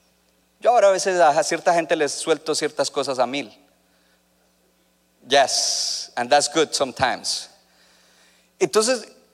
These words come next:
lo percibía a él y a veces no, no quería relacionarme mucho con él, y a veces interpretaba muchas de las cosas que él me decía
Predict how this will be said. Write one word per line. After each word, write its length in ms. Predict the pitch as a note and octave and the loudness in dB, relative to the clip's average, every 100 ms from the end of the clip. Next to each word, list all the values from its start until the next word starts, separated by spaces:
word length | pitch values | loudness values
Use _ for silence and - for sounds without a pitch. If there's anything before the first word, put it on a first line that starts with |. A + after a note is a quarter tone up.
| _ | _
lo 220 | D#3+ F3+ | 2 2
percibía 600 | G3 F#3+ - F#3 G#3 A#3 | 2 0 -2 -2 2 4
a 120 | A3 G3 | 4 2
él 280 | G3+ G#3 - | 2 -2 0
y 80 | |
a 60 | E3+ | 2
veces 400 | F3 F3+ A3+ G#3+ | 4 2 0 -2
no, 220 | F#3+ F3+ G3 | -2 -4 -2
no 160 | F3 | -4
quería 260 | G#3+ G3+ G3 | 0 2 2
relacionarme 580 | G3+ F#3+ - D#3 D#3 F#3 | 4 2 2 0 0 -2
mucho 300 | F#3 G3 - | -4 -4 -2
con 140 | E3 | -2
él, 100 | E3+ | 0
y 60 | F3 | 2
a 40 | |
veces 300 | D3+ F#3 F3 | 2 0 -4
interpretaba 800 | F3+ D#3+ D#3 - C#3+ - D3+ F#3 | -6 -2 -2 0 -2 0 2 0
muchas 340 | F#3+ - G3+ | -2 -6 -4
de 60 | E3+ | -2
las 180 | D3+ - | -2 -2
cosas 360 | C#3 F3+ D#3 | -4 -4 -4
que 280 | - D3+ C3 | -6 -6 -4
él 120 | C#3 | -4
me 140 | D#3 D#3+ | -4 -2
decía 680 | C3+ - F3+ D#3 C#3 C#3+ | -2 -4 -6 0 2 0